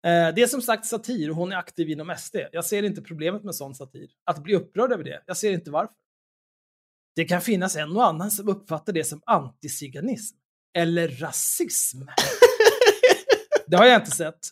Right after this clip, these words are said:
Oavsett tycker jag det är okej att göra satir på det. Oavsett är hon inte av romsk bakgrund utan rumänsk. Det är absurt och det är chockhumor. Och jag tycker att chockhumor är helt okej.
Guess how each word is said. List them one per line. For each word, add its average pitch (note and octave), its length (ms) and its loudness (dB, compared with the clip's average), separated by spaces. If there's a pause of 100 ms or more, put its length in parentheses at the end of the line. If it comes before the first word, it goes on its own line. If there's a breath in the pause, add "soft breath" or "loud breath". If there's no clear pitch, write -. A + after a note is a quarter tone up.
Oavsett G#3 360 2
tycker A3+ 240 -2
jag F3 120 4
det E3+ 60 0
är E3 120 0
okej F#3+ 320 -4
att F#3 140 -4
göra D#3+ 120 -2
satir E3 340 -6
på D#3 140 -20
det. C#3 220 -14
Oavsett F3 540 -4
är E3 140 -2
hon F#3 120 -4
inte D#3 200 -8
av C#3 120 -10
romsk D3+ 300 -14
bakgrund D3 420 -8
utan C#3+ 260 -14
rumänsk. - 600 -12 (220)
Det E3+ 160 2
är G#3 40 0
absurt F#3 540 -2
och D#3+ 80 -18
det D#3 100 -10
är C#3 40 -10
chockhumor. E3 840 -10
Och D#3 80 -12
jag D3 140 -6
tycker C3+ 240 -18
att B2+ 100 -18
chockhumor D3 680 -12
är C3 220 -10
helt A#2 200 -18 (120)
okej. - 160 -18